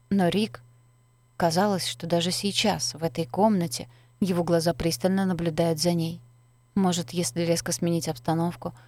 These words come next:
выйти замуж, занять себя детьми, призрак Рика исчезнет? Может, предложение Трэвиса не такое уж и плохое?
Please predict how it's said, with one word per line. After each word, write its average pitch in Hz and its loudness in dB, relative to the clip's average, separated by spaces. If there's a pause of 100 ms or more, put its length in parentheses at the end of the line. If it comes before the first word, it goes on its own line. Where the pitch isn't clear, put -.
(160)
выйти 190 2
замуж, 175 -2 (200)
занять 185 2
себя 175 2
детьми, 170 -2 (380)
призрак 180 0
Рика 175 -2
исчезнет? 220 0 (600)
Может, 180 0
предложение 180 0
Трэвиса 175 0
не 170 0
такое 175 0
уж 170 -2
и 170 -6
плохое? 233 0